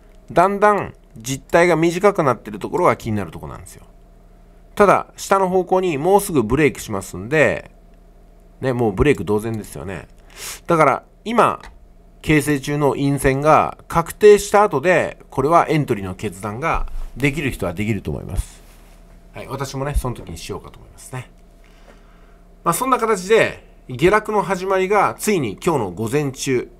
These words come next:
数時間後に起きるんではないかな。もしくはもう今すでに起きてるんじゃないかなっていう判断になってます。あとはね、それぞれのレベルとか資金力に合わせたエントリーのタイミングになってきます。とりあえずバイでエントリーするって選択は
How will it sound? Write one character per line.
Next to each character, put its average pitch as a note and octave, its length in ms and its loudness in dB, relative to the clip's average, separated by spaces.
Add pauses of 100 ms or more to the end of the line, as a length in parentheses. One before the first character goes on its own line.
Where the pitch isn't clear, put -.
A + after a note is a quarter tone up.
(180)
数 G3 260 -2
時 F3 80 -8
間 F#3+ 180 4
後 E3+ 80 0
に A2 180 -2
起 G#2 60 -18
き F3 60 -12
る D#3+ 80 -6
ん A#2+ 40 -4
で F#2+ 80 -6
は F2 60 -6
な E2 100 -10
い D2+ 60 -14
か G2 100 -10
な。 F#2 120 -6
も G#3 180 0
し - 80 -8
く - 100 -2
は F#3 80 4
も D3 160 0
う D3 60 2
今 F3+ 160 0
す - 140 -8
で F3 80 0
に A#2 180 -4
起 - 80 -12
き - 20 -16
て D3 80 -2
る A2+ 60 0
ん G2 80 -8
じ F#2+ 60 -10
ゃ F2+ 40 -8
な F2 80 -10
い D#2+ 60 -12
か G2+ 80 -10
な C3 80 -4
っ - 60 -10
て - 80 -14
い - 20 -12
う F2+ 60 -14
判 G#2+ 160 -6
断 E2 140 -14
に D2+ 60 -16
な E2 100 -16
っ - 20 -20
て - 120 -20
ま - 120 -18
す。 - 260 -18 (720)
あ G3 100 0
と G#3 100 2
は A#2+ 100 2
ね、 G#2+ 240 -10 (360)
そ D3+ 140 -6
れ D3+ 60 -4
ぞ B2 100 0
れ G#2 60 -4
の C3+ 360 -4
レ A2+ 140 -8
ベ A2+ 80 -6
ル A2+ 160 -4
と A#2 80 -4
か E2 300 -8
資 - 160 -14
金 C3+ 140 -4
力 F2+ 180 -10
に F2 80 -14
合 A2 60 -8
わ C#3 60 -6
せ A2+ 120 -16
た C#3+ 300 -4 (260)
エ C3+ 80 0
ン A2+ 80 -6
ト G#2+ 80 -2
リ F2 80 -8
ー - 20 -12
の D2+ 80 -12
タ A#2 160 -4
イ A2+ 40 -4
ミ G#2+ 100 -6
ン G2+ 60 -10
グ G2 40 -10
に F#2 60 -12
な F2+ 80 -14
っ - 20 -16
て - 140 -20
き - 80 -20
ま - 80 -20
す。 - 240 -20 (480)
と F3+ 100 2
り A#3 100 4
あ B3 60 6
え G#3 60 6
ず A#2+ 120 -6
バ D#3 200 4
イ E3+ 80 2
で C3 80 2
エ B2+ 40 -2
ン B2 80 -6
ト G#2+ 80 -6
リ F#2 80 -6
ー F2+ 40 -10
す - 120 -10
る F2+ 40 -8
っ - 20 -18
て F#2 160 -14
選 G2 220 -10
択 G2 200 -8
は D3 280 2